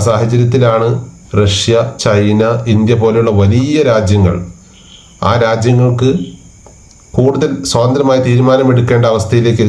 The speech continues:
കാര്യങ്ങൾ എത്തിച്ചിരിക്കുന്നു. ഇനി ഏകധ്രുവ ലോകമല്ല, വലിയ മറ്റൊരു ചേരി കൂടി ലോകത്തുണ്ട് എന്ന് അമേരിക്കയെ ബോധിപ്പിക്കേണ്ട സമയം കൂടി, അല്ലെങ്കിൽ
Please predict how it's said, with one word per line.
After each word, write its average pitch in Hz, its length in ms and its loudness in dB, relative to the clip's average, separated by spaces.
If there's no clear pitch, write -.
കാര്യങ്ങൾ 107 380 2
എത്തിച്ചിരിക്കുന്നു. 95 640 2
ഇനി 127 120 2
ഏകധ്രുവ 147 540 0
ലോകമല്ല, 113 460 2
വലിയ 127 240 0
മറ്റൊരു 139 380 0
ചേരി 127 300 0
കൂടി 123 220 2
ലോകത്തുണ്ട് 120 520 2
എന്ന് 120 160 2
അമേരിക്കയെ 120 500 0
ബോധിപ്പിക്കേണ്ട 117 500 0
സമയം 113 380 0
കൂടി, 110 200 0
അല്ലെങ്കിൽ 117 260 0